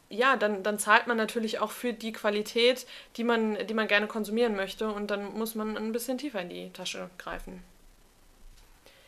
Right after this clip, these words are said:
Ja, also wie ihr seht, es ist nicht grund-, man kann nicht grundsätzlich sagen, dass die vegane Ernährung teurer ist, ähm, sondern es kommt a-, einfach darauf an, was man für Produkte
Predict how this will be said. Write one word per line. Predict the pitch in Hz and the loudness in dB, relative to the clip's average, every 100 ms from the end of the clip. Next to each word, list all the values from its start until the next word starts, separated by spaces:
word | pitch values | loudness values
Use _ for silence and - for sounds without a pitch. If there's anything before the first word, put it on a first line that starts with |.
| - _ _ - - - | -20 _ _ -14 -12 0
Ja, | 226 190 | 8 10
also | - 220 240 | 10 6 8
wie | 262 | 12
ihr | 254 | 12
seht, | 214 254 277 277 | 12 8 8 6
es | - 240 240 | 2 2 4
ist | 254 - - | 2 0 0
nicht | 240 294 302 - - - - | 4 4 2 -2 -8 -10 -6
grund-, | 214 254 262 233 | 4 6 6 6
man | 254 | 8
kann | 269 | 8
nicht | 294 - | 4 4
grundsätzlich | 277 277 254 233 220 | 4 8 8 6 6
sagen, | 208 208 | 6 6
dass | 202 - | 4 -2
die | 202 | -2
vegane | 202 196 190 | 0 2 0
Ernährung | 185 190 190 | -2 -2 -4
teurer | 190 254 269 262 - | 4 8 8 8 6
ist, | 269 - - - - - - - | 2 0 -10 -16 -16 -18 -8 0
ähm, | 208 202 | 0 2
sondern | 220 226 | 4 6
es | 220 | 4
kommt | - 233 | 2 0
a-, | - 214 | 6 8
einfach | - 233 240 | 8 8 6
darauf | 233 214 220 | 6 4 4
an, | - 214 208 202 - | 4 4 2 -2 -4
was | 196 196 208 - | 4 8 8 6
man | 208 202 190 190 202 - - | 2 2 2 -6 -12 -18 -6
für | 247 | -6
Produkte | 220 226 202 - 196 196 | -2 0 0 4 2 2